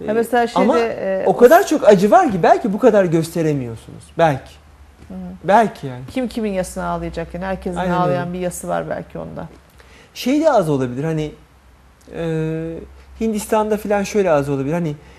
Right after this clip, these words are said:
Speaker 2: ölüm kavramları çok farklı.
Speaker 1: Tabii.
Speaker 2: Hani onu da ben yorumlayamam.
Speaker 1: Ölümü
Speaker 2: Psikiyatri
Speaker 1: başka bir başlangıç gibi algıladığı için
Speaker 2: Aynen öyle.
Speaker 1: belki.
Speaker 2: E, yani onu böyle dönüşüm gibi algılıyor.
Speaker 1: Hı hı.
Speaker 2: Hani, e, işte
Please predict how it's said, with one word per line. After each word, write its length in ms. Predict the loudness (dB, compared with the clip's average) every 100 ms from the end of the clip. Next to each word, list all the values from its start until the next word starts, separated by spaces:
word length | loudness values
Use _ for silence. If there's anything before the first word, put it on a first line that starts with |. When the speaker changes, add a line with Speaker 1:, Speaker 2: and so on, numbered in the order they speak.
| -10 2
Speaker 2:
ölüm 280 | 4 4 6
kavramları 580 | 6 6 6 2 -2
çok 220 | -4 -6 -6
farklı. 380 | -10 -12 -14 -18 -12
Speaker 1:
Tabii. 100 | -6
Speaker 2:
Hani 100 | 0
onu 140 | 0 4
da 80 |
ben 100 | 6
yorumlayamam. 640 | 6 6 4 4 4 4 2
Speaker 1:
Ölümü 140 | 0 4
Speaker 2:
Psikiyatri 240 | 6 8
Speaker 1:
başka 380 | 8 6 0 0
bir 80 | 2
başlangıç 600 | 2 0 -2 -4 -10 -8
gibi 160 | -2
algıladığı 320 | -2 -2 -4
için 100 | 2
Speaker 2:
Aynen 300 | 4 4 4
öyle. 420 | 4 4 4 0 -6 -14 -8
Speaker 1:
belki. 200 | -6 0
Speaker 2:
E, 40 |
yani 260 | 0 0 0
onu 320 | 2 2 4
böyle 320 | 4 4 2 -6 -16 4
dönüşüm 420 | 6 6 6 6 6
gibi 220 | 8 8
algılıyor. 720 | 8 4 2 4 6 4 2
Speaker 1:
Hı 340 | -4 -16 -16
hı. 40 | -14 -12 -6
Speaker 2:
Hani, 200 | -4 -4
e, 420 | -6 -10 -10 -10
işte 280 | -4 -4